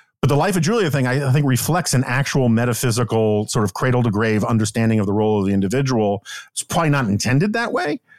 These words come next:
but the unconscious biases that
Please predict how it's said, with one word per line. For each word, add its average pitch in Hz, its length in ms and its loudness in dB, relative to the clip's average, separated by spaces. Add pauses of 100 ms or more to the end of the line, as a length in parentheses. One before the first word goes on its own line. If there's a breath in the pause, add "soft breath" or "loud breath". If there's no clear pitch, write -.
(340 soft breath)
but 131 380 0 (600)
the 139 280 0
unconscious 143 1400 0
biases 131 800 -2
that 110 360 -2